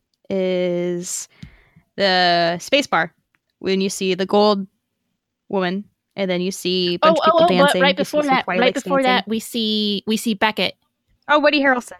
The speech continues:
Speaker 2: And he's
Speaker 1: Yeah,
Speaker 2: sort of,
Speaker 1: Tobias.
Speaker 2: like, doing a little sarcastic salute thing. Um,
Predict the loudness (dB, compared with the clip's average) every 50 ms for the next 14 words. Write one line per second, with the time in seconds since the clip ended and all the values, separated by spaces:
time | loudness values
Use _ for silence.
0 | _ _ -10 -8 -8 -8 -10 -12 _ _ -12 -10 -8 -4 -2 0 2 2 2 2
1 | 2 2 0 -2 -6 -8 -4 0 2 2 2 2 2 2 2 2 2 0 0 -2
2 | -4 _ -18 -20 -20 -20 -20 -20 -20 -20 -20 -20 -20 -20 -20 -20 -20 -20 -20 -20
3 | _ -4 0 0 0 2 4 2 4 2 2 -2 -2 -2 0 2 4 4 2 2
4 | 2 2 4 4 4 4 2 0 -4 -12 -20 -20 -20 -20 _ _ _ _ _ _
5 | _ _ _ _ -20 -20 -20 _ _ _ _ _ _ _ _ _ _ _ _ _
6 | _ _ _ _ _ _ _ _ _ _ _ _ _ _ _ _ _ _ _ _
7 | _ _ _ _ _ _ -2 0 0 0 0 0 -2 -4